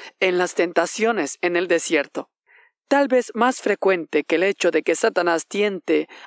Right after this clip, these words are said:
a la gente es que los acuse de pecado.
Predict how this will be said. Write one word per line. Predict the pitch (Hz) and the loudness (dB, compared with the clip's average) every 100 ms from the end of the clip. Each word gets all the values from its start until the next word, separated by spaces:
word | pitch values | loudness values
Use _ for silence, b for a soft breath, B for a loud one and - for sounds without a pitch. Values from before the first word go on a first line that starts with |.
| - | -2
a | 208 | -2
la | 208 | -2
gente | - 175 156 - 156 - B B B _ - | -2 -4 -2 0 -2 -2 B B B _ -4
es | 247 - | -4 0
que | 233 | 0
los | 214 - | 0 -2
acuse | 185 247 226 - | -2 -2 -2 0
de | 156 151 | 0 0
pecado. | 160 - 143 139 | -2 0 -2 -4